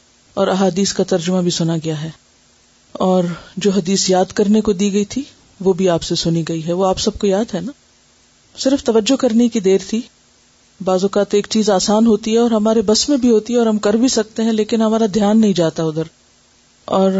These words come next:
یہ بھی ہے کہ سب لوگ بہت خوش دلی سے کام کر رہے ہیں اور کہیں سے یہ نہیں پتہ چلا کہ لوگ اس کو اپنے اوپر بوجھ سمجھ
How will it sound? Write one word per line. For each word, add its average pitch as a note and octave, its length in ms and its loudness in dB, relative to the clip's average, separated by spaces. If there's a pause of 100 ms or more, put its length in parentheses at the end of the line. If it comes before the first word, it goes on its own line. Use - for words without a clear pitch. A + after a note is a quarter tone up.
(220)
یہ G#3 140 0
بھی A#3+ 200 2
ہے A#3+ 100 2
کہ A#3 120 0
سب G#3 240 0
لوگ A3+ 180 4
بہت G3+ 220 0
خوش - 220 -2
دلی G#3 180 0
سے A#3+ 140 -2
کام G#3+ 240 0
کر G#3 200 0
رہے G#3 140 -2
ہیں G#3+ 220 0
اور F3+ 180 -2 (440)
کہیں G3+ 180 2
سے F#3+ 160 -2
یہ F#3+ 120 2
نہیں G3 160 2
پتہ F#3 220 -2
چلا F#3 240 0
کہ F3+ 140 -4
لوگ F#3 220 2
اس F3+ 140 0
کو - 80 -2
اپنے F3+ 180 -2
اوپر F3 220 -4
بوجھ F3+ 260 2
سمجھ E3 260 -2